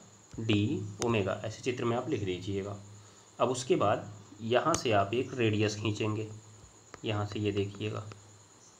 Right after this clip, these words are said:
ये ऐसे सीधा चला गया ना, ये आपका है डीए, सॉरी ये आपका है ई, क्या है ई, जो कि केंद्र से सीधा सीधा चला जाएगा। क्यों?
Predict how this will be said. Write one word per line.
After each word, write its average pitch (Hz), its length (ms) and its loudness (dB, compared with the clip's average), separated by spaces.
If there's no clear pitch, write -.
ये 101 280 -4
ऐसे 110 240 -4
सीधा 123 260 -2
चला 135 220 0
गया 147 120 0
ना, 180 160 -2
ये 151 180 4
आपका 113 340 4
है 113 200 0
डीए, 107 440 0
सॉरी - 800 -4
ये 143 100 2
आपका 139 280 2
है 131 180 2
ई, 101 200 0
क्या 127 160 2
है 165 200 -4
ई, 110 200 0
जो 113 140 0
कि 147 160 -2
केंद्र 131 300 2
से 139 200 -4
सीधा 110 320 -2
सीधा 117 280 -2
चला 107 220 -2
जाएगा। 98 260 -4
क्यों? 165 220 -4